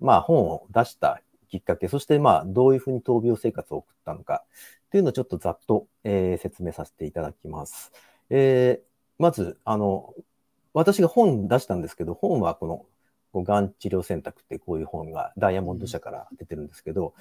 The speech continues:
Speaker 1: その直後、一週間後に今度、ニューズウィークが私、この本を、まあ、出るってことを知ってですね、えー、特集を組んでいただいて、これ二十ページの特集になってます。で、これ、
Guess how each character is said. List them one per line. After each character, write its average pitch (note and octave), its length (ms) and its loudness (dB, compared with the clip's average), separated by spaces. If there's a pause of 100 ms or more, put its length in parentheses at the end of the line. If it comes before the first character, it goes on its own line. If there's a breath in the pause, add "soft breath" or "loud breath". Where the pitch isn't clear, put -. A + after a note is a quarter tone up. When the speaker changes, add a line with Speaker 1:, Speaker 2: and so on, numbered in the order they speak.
(280 soft breath)
Speaker 1:
そ G3 140 4
の A3 80 4
直 A3+ 260 2
後、 A#2 380 2
一 C3 80 -2
週 F#3+ 220 0
間 F#3+ 240 -2
後 F#3 100 0
に A2+ 140 -2
今 C#3 200 -2
度、 F#2 220 -6 (300)
ニ D3+ 120 2
ュ - 20 6
ー F#3+ 40 2
ズ G3 100 0
ウ - 40 4
ィ G3+ 60 4
ー F#3+ 80 -4
ク E2+ 240 -4 (180)
が G2 140 0
私、 G2 920 -4 (240)
こ C#3+ 120 -4
の D3 60 0
本 C#3+ 240 2
を、 D#2+ 220 -6 (200)
ま G2 140 -2
あ、 D#2 140 -6 (600)
出 G#2+ 180 2
る C3 60 0
っ - 20 -4
て - 140 -2
こ F2 120 -4
と F2 120 -6
を D#2 80 -6
知 - 120 -20
っ - 60 -20
て - 120 -4
で - 120 -12
す - 100 -18
ね、 D2 240 -14 (100)
え F#2+ 120 -6
ー、 F#2+ 40 -10
特 - 240 -12
集 D#3 140 -4
を C3+ 80 -4
組 C#3+ 160 -6
ん - 40 -8
で E2+ 60 -10
い D#2+ 60 -12
た D#2 100 -10
だ D2+ 120 -8
い D2+ 60 -12
て、 - 340 -6 (360 soft breath)
こ F3 80 4
れ E3 40 6
二 D3 120 2
十 E3 120 2
ペ F3 220 6
ー - 20 4
ジ F#2+ 140 -4
の D2+ 180 -6
特 - 200 -10
集 - 120 -8
に D#2+ 80 -4
な D2+ 80 -4
っ - 60 -16
て - 80 -16
ま - 80 -12
す。 - 100 -10
で、 B2+ 100 8
こ D3 160 2
れ、 C#3 140 6